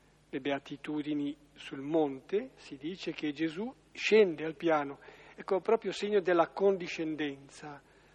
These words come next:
e della compassione, della vicinanza del Signore.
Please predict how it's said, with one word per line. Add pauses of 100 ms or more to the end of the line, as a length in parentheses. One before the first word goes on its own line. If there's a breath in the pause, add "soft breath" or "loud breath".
(380 soft breath)
e
della
compassione,
della
vicinanza
del
Signore.